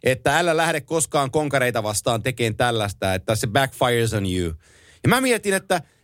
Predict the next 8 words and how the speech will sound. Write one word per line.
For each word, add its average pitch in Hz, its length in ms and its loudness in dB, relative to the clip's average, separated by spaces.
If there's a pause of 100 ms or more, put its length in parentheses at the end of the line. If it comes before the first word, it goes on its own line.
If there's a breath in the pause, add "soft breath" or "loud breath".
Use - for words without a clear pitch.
(120 soft breath)
ei 240 180 2
ole - 140 -2
pojat 233 260 2
tainnut 170 200 0
nähdä 151 200 0
yhtään 156 340 0
Panttereitten 110 580 -2
peliä. 78 320 -2